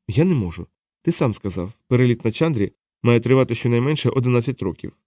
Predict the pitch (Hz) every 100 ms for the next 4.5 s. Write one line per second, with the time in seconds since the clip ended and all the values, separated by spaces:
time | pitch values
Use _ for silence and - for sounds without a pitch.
0 | _ _ _ - 127 120 120 120 - 127
1 | 123 123 120 120 123 - 165 113 104 -
2 | 120 120 117 123 123 123 120 117 113 165
3 | 131 - 110 110 113 117 120 110 110 117
4 | 127 95 110 -